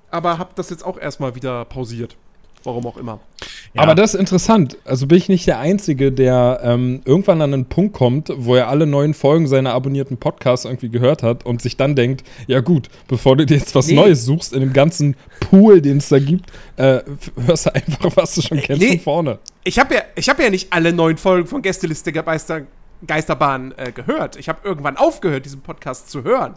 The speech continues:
Speaker 3: Ach so.
Speaker 1: Aus, ohne dass es jetzt einen wirklichen Grund hatte. Und, ähm, hab jetzt wieder angefangen, oder hat jetzt vor einiger Zeit wieder angefangen, Gästeliste mit Geisterbahn zu hören, aber hab halt wieder bei Folge eins begonnen.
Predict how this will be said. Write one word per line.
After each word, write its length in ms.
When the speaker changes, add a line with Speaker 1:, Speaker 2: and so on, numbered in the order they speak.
Speaker 3:
Ach 80
so. 260
Speaker 1:
Aus, 280
ohne 300
dass 180
es 80
jetzt 160
einen 180
wirklichen 320
Grund 280
hatte. 240
Und, 360
ähm, 460
hab 220
jetzt 400
wieder 220
angefangen, 720
oder 180
hat 180
jetzt 220
vor 160
einiger 320
Zeit 260
wieder 160
angefangen, 600
Gästeliste 480
mit 160
Geisterbahn 440
zu 220
hören, 260
aber 220
hab 220
halt 180
wieder 160
bei 120
Folge 380
eins 440
begonnen. 280